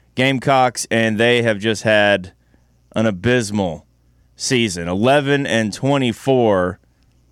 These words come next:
Actually, I think it might be eleven and twenty-five, if I'm not mistaken. But anyway, uh, just not a very good basketball team. He, he wanted to play for South Carolina. He wanted to come out of high school early and try to help his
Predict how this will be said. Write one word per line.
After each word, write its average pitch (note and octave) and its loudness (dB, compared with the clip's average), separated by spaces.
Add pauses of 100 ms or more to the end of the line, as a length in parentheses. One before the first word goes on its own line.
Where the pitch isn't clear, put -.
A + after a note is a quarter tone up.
(640)
Actually, F2+ -10
I E2+ -8
think A2 -8
it F2+ -4
might F#2 -2
be F2+ -8
eleven F2 -6
and D#2 -14
twenty-five, E2+ -10 (220)
if - -20
I'm F2 -12
not D#2+ -12
mistaken. D#2+ -10
But F2 -4
anyway, A2 0 (320)
uh, G2+ 2 (160)
just C#3 -2
not D3+ 2
a C#3 0
very C3+ 2
good A#2 -2
basketball A#2 0
team. A#2 -2 (580)
He, D#3+ 0 (240)
he C3+ 0
wanted C#3 0
to C#3 -4
play D3+ 2
for C3 -8
South D3 0
Carolina. D3 2
He B2+ 2
wanted C3 0
to A#2+ -2
come C#3+ -2
out C#3 2
of B2 2
high C#3 4
school C3 -2
early D3 2
and A#2+ -2
try C3+ 2
to A#2+ 0
help C#3 0
his A#2 -4